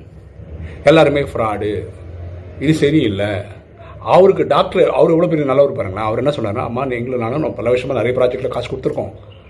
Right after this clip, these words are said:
அப்படி இதுல ஒண்ணு போயிருக்கு, அது திரும்பி வந்துரும், அது கவலைப்படாதீங்க. ஏன் புது ப்ராஜெக்ட் எடுக்க மாட்டீங்க, ஏன் நீங்க பண்ண மாட்டீங்க, ஏன் ஒரு கில்ட்டியா ஃபீல் பண்றீங்கன்னு" சொல்லிருக்காரு.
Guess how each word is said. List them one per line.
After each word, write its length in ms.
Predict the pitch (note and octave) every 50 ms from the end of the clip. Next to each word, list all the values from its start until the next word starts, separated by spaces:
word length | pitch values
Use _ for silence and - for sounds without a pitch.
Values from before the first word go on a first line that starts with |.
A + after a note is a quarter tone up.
| - - - - - - - -
அப்படி 320 | - B2+ - A#3+ B3 A#3 A3
இதுல 40 | G#3
ஒண்ணு 260 | G#3+ G3+ G3 F#3+ F#3+
போயிருக்கு, 440 | - G3+ G#3 G#3 F3 D#3 D3 C3 A#2
அது 400 | A2 B2 D3+ F3+ G3 G3 G3 G3
திரும்பி 240 | B3 A#3 B3 A3+
வந்துரும், 280 | G3 F3+ F3+ F#3+ G3 E3
அது 140 | C#3 B2+ B2+
கவலைப்படாதீங்க. 420 | D3 D#3+ F3 E3 E3 D#3 D3 C#3+
ஏன் 280 | D#3 F#3 A#3+ C#4+ C#4 -
புது 160 | - A3+ B3
ப்ராஜெக்ட் 300 | B3 G#3 F#3+ F3+ F3 D#3+
எடுக்க 340 | D#3+ D3+ D#3 D#3+ D3+ C3+ B2
மாட்டீங்க, 140 | G#2+ B2+ B2+
ஏன் 140 | D3+ F3
நீங்க 160 | F3+ D#3 B2+ G2+
பண்ண 180 | A#2 B2 C#3
மாட்டீங்க, 240 | C3 A#2+ A2+ A#2+ C#3+
ஏன் 120 | F3+ G3
ஒரு 140 | E3+ C#3+ B2+
கில்ட்டியா 360 | B2 C#3+ D#3+ D#3 - F3 D#3
ஃபீல் 240 | - - D3 D3+ D3+
பண்றீங்கன்னு" 360 | - C3 A#2 B2 B2 D3+ D#3+
சொல்லிருக்காரு. 260 | D#3 C#3+ A#2+ A2 G2+